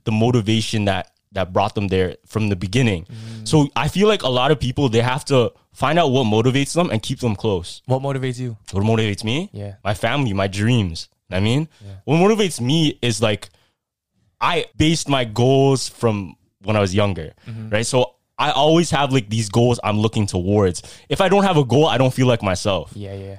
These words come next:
Speaker 1: I mean, I'm not gonna say, like, all my goals and shit 'cause that's a little bit too much.
Speaker 2: Facts, facts.
Speaker 1: But, like, what motivates me is I gotta finish this task.
Speaker 2: Mm-hmm.
Speaker 1: Rather than, rather than, "Oh, I wanna, I wanna be on the,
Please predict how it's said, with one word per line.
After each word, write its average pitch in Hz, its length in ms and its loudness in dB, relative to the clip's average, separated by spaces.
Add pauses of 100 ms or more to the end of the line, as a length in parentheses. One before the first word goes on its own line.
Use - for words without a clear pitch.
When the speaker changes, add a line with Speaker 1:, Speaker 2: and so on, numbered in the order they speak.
Speaker 1:
I 101 80 0
mean, 120 220 2
I'm 127 120 0
not 156 120 0
gonna 151 140 0
say, 139 120 -2
like, 120 180 2
all 110 140 4
my 113 140 0
goals 107 280 0
and 98 100 -4
shit 98 200 -4
'cause 95 120 -4
that's 95 160 -2
a 101 40 0
little 95 140 -2
bit 95 120 -2
too 101 120 -4
much. 117 240 0
Speaker 2:
Facts, 110 260 -10
facts. 110 260 -12
Speaker 1:
But, 233 80 -4
like, 131 260 0 (760)
what 143 220 0
motivates 185 400 2
me 165 260 2
is 127 320 -2 (460)
I 123 140 0
gotta 143 420 2 (320)
finish 147 340 0
this 113 160 -2
task. - 460 -8 (600)
Speaker 2:
Mm-hmm. 113 320 -8 (220)
Speaker 1:
Rather 175 300 2
than, 202 240 2
rather 160 260 2
than, 160 300 2
"Oh, 143 220 4
I 127 160 0
wanna, 131 520 4
I 107 80 2
wanna 123 220 2
be 123 200 0
on 120 200 4
the, 98 280 2